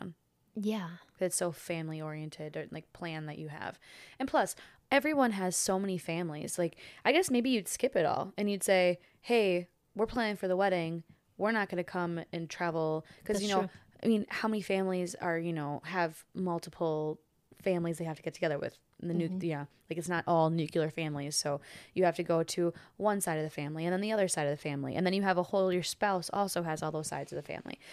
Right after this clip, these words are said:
Speaker 1: So there might be, like, four families that you have to see. So,
Speaker 2: Yeah.
Speaker 1: I mean, if it were me and I was doing it that time of frame, I would just say,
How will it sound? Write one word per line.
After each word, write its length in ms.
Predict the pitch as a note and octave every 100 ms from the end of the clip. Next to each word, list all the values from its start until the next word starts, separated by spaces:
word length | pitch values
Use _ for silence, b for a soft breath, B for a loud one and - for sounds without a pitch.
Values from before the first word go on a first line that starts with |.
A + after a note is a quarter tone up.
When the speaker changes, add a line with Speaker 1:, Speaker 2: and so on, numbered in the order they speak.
| B -
Speaker 1:
So 80 | C#4+
there 40 |
might 60 | D4+
be, 60 | F4+
like, 120 | -
four 280 | - G#3+ G#3
families 420 | - F#3+ F#3+ E3
that 80 | E3
you 60 |
have 60 | D#3+
to 80 | D#3
see. 380 | - - - - B B B
So, 180 | - A#3
Speaker 2:
Yeah. 200 | A3 G#3+ - - _ _ F#3+
Speaker 1:
I 40 |
mean, 400 | G#3+ G#3+ F#3+ F3 B3
if 180 | F#3+ G3
it 80 | F#3
were 140 | F3
me 340 | F3+ F3+ E3 E3
and 140 | - E3+
I 100 | E3
was 100 | E3+
doing 180 | F#3+ F#3
it 80 | F3+
that 120 | F#3
time 160 | G3 F#3+
of 80 |
frame, 240 | G3+ G#3 -
I 140 | E3
would 120 | E3 -
just 160 | D#3+
say, 240 | - D3+